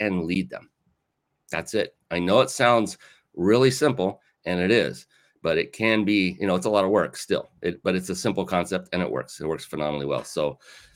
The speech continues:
that is fantastic. The Mind Body Business Show, that is what it's all about. It's about showcasing amazing, beautiful, wonderful people like April Lewis, who's coming on. And it's all about, this is, this is key.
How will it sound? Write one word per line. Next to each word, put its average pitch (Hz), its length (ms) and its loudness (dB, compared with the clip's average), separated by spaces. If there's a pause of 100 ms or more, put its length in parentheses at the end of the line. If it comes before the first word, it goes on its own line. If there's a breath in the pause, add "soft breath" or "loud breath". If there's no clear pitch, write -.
(120)
that 95 160 4
is 92 120 -2
fantastic. 80 680 0
The 78 80 -6
Mind 98 260 4
Body 95 200 4
Business 90 320 0
Show, 87 160 0
that 107 120 6
is 107 120 2
what 107 80 4
it's 95 100 -2
all 92 140 4
about. 87 240 2
It's 101 120 -4
about 123 280 4
showcasing 113 680 2
amazing, 110 540 2 (220)
beautiful, 104 500 4
wonderful 98 340 0
people 90 240 -4
like 80 220 -4
April 90 260 0
Lewis, 85 220 0
who's 82 140 -8
coming 82 260 -4
on. 80 160 0 (380 soft breath)
And 92 80 2
it's 90 180 -6
all 160 320 8
about, 131 380 4
this 135 180 0
is, 139 280 -2
this 156 180 2
is 151 100 2
key. 113 340 0